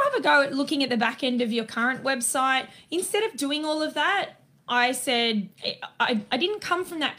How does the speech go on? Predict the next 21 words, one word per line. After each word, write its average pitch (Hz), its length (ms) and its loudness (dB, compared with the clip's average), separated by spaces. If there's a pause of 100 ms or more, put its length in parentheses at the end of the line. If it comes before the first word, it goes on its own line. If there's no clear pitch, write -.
point 269 220 -4
of 240 80 -2
scarcity 247 600 -4
where 262 200 2
I 220 100 2
needed 262 360 -2
to 277 100 -6
be 240 180 -6
everything 233 520 -6
to - 160 -12
everybody. 214 680 -6 (500)
I 240 120 4
stopped, - 760 0 (180)
put 370 180 0
my 370 160 4
tools 339 440 0
down 226 540 0 (320)
and 254 260 2
said, 240 340 0
"No, 240 580 2 (100)
actually, 277 640 -2